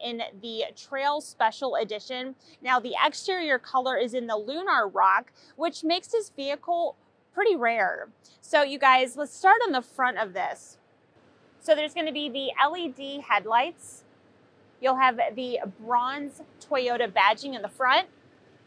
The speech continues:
And then you have your skid plate down there. For your wheels,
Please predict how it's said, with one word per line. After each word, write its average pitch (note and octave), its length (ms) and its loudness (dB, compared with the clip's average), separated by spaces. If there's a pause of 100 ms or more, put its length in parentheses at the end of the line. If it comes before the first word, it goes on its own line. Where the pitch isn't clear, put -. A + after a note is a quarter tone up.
(580)
And C4 80 -6
then C4 120 -2
you B3+ 120 -6
have A#3+ 180 -2
your A3 160 -2
skid B3 400 -2
plate C4 300 0
down B3+ 240 -2
there. C4+ 320 -2 (1800)
For D#4+ 160 6
your D#4+ 200 -2
wheels, A#3+ 800 -2